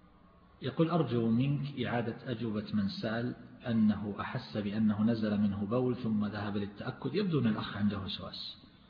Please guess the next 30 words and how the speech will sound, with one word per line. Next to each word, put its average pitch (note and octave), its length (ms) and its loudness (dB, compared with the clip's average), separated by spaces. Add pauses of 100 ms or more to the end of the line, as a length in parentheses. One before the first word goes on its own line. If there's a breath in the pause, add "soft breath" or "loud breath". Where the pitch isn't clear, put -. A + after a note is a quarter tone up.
(200 loud breath)
إذا A2 100 0
كان G#2 220 -2
هو F#2+ 120 -4
السائل. F#2+ 480 -6 (960 loud breath)
وإذا C3+ 580 2
كثرت B2 440 4
الشكوك G#2+ 520 0
أيها G#2+ 320 2
الإخوان، A2 480 2
فالقاعدة A2+ 540 2
الفقهية A#2 800 0
أنه A2+ 240 4
لا A#2+ 100 6
يلتفت A2+ 600 -2 (800)
إليها، G2 320 -4
لا B2 100 -4
يلتفت A2 360 -6 (120)
إليها F#2 220 -14 (360)
إذا A2+ 80 -6
كثرت. F2+ 340 -6 (580 loud breath)
والقاعدة C#3 460 4
أيضا C3 220 2
أن B2 240 2
الشك C#3 440 0
في - 100 -4
العبادة A2 500 0
بعد A#2+ 200 0
الفراغ A#2 400 2
منها C3 460 4 (1600)
ملغى، F2+ 600 4